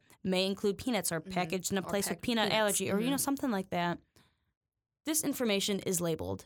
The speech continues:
Speaker 1: It's
Speaker 2: Mm-hmm.
Speaker 1: on the
Speaker 2: The
Speaker 1: packaging.
Speaker 2: carton.
Speaker 1: It's
Speaker 2: Mm-hmm.
Speaker 1: online. It's available information.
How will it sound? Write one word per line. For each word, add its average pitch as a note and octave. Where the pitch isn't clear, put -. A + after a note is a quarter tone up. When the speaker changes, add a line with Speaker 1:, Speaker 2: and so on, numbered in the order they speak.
Speaker 1:
It's G3
Speaker 2:
Mm-hmm. F3+
Speaker 1:
on G3
the A3+
Speaker 2:
The A3+
Speaker 1:
packaging. F#3
Speaker 2:
carton. -
Speaker 1:
It's F#3
Speaker 2:
Mm-hmm. E3
Speaker 1:
online. F#3
It's F3
available F#3+
information. F3+